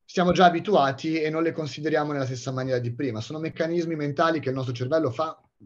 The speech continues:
mette in pratica per, per, per, per, per renderci, per renderci in grado di superare il trauma, sostanzialmente. Quindi sì, la fotografia ha il potere di cambiare le cose, ma allo stesso tempo è un potere estremamente effimero.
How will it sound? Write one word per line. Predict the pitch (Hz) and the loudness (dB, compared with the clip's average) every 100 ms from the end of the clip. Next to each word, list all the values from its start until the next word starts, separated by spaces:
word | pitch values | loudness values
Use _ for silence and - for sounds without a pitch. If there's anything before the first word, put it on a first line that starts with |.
| - _ | -20 _
mette | 139 131 143 | -8 -4 -4
in | |
pratica | 123 170 180 131 120 | 0 0 0 0 0
per, | 131 | -2
per, | 110 117 | -2 -4
per, | - 123 120 | 0 -2 -2
per, | 127 | -4
per | 120 123 | -2 -2
renderci, | 135 135 139 120 120 123 - _ - _ | -2 -2 -4 -4 -4 -6 -8 _ -20 _
per | - | 6
renderci | 156 190 185 - | 8 10 8 6
in | 165 | 6
grado | 190 | 8
di | 180 | 8
superare | 143 131 143 | 4 0 2
il | 127 | 0
trauma, | 120 143 120 110 | -2 -2 -2 -4
sostanzialmente. | 113 117 120 120 120 143 110 104 104 147 - _ - - - _ | -6 -8 -6 -8 -6 -8 -8 -10 -12 -14 -14 _ -20 -20 -20 _
Quindi | - 202 | 0 2
sì, | 156 214 | 2 2
la | 180 | 2
fotografia | 160 151 139 135 123 190 151 143 | 4 2 0 0 2 2 2 2
ha | 165 | 0
il | - 120 | 0 -4
potere | 120 113 123 113 110 107 | -4 -4 0 0 0 -2
di | 123 | -4
cambiare | 117 113 120 | -6 -2 -2
le | 117 131 | -4 -4
cose, | 120 101 98 143 180 180 _ _ _ | -6 -6 -6 -6 -6 -8 _ _ _
ma | - 151 165 196 190 _ _ _ _ _ _ _ _ - | -2 4 6 6 0 _ _ _ _ _ _ _ _ 0
allo | 151 156 | 2 4
stesso | 139 170 - 190 | 0 -2 0 0
tempo | 160 151 147 123 165 175 175 | 2 0 0 4 8 8 6
è | |
un | 147 139 | 0 0
potere | 160 139 156 156 | -2 2 2 2
estremamente | - 139 135 131 123 | 0 -4 -4 -4 -6
effimero. | 117 113 104 104 107 | -6 -8 -8 -12 -14